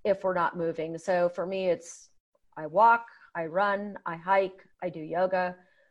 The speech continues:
But a lot of people don't understand that we sort out problems in our bodies, not just in our minds. And by,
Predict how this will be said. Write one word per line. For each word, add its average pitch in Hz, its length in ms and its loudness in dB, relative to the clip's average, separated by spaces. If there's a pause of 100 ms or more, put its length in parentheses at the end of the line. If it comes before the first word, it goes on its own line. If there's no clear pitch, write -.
(280)
But 196 120 4
a 202 60 8
lot 208 200 4
of 320 140 -4
people 269 240 -2
don't 202 220 0
understand 180 920 -2 (440)
that 180 420 6 (480)
we 262 280 2
sort 240 600 2
out 190 320 4
problems 220 840 0 (760)
in 208 180 4
our 185 160 4
bodies, 170 600 2
not 165 240 -4
just 175 260 -4
in 160 100 -2
our 151 120 -4
minds. 139 520 -8 (720)
And 202 340 2
by, 196 580 2